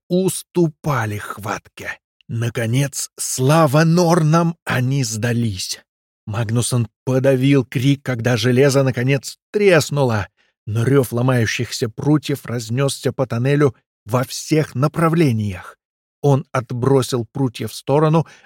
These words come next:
и они звонко ударились о стену. Конор посмотрел на свои израненные ладони, пытаясь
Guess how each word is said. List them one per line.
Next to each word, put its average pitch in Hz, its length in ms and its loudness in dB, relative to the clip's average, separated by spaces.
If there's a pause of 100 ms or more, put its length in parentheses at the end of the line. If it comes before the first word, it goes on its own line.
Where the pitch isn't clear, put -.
(120)
и 127 80 0
они 151 160 4
звонко 127 460 0
ударились 151 520 0
о 151 60 -6
стену. 98 580 -6 (420)
Конор 120 280 2
посмотрел 127 580 -2
на 101 120 -6
свои 110 280 -2
израненные 110 580 -2
ладони, 131 460 2 (440)
пытаясь 143 560 2